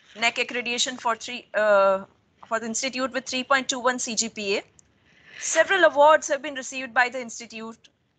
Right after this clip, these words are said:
like Best College Award from University of Mumbai, Best Academic Affiliate Institute three times by I I T, Best Institute of the Year twice by C S I, Best Engineering College Award by I S T,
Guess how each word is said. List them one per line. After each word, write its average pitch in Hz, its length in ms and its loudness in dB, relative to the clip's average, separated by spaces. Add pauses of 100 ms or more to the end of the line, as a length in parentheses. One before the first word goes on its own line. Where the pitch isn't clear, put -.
like 202 280 -4
Best 233 240 0
College 247 300 -4
Award 220 340 0
from 220 220 -8
University 208 500 -8
of 220 100 -6
Mumbai, 196 480 -4 (540)
Best 294 260 0
Academic 277 460 0
Affiliate 247 420 -8
Institute 226 500 -10
three 302 200 -4
times 220 360 0
by 208 180 2
I 196 100 4
I 185 140 -2
T, 185 280 -14 (460)
Best 277 240 -4
Institute 285 340 -8
of 294 180 0
the 262 240 2
Year 220 360 0 (180)
twice 254 400 2
by 277 140 -4
C 240 240 -10
S 202 160 -10
I, 202 240 -6 (440)
Best 269 260 -6
Engineering 302 440 -8
College 262 300 0
Award 208 420 2 (140)
by 220 140 2
I 196 180 4
S 202 180 -8
T, 202 300 -18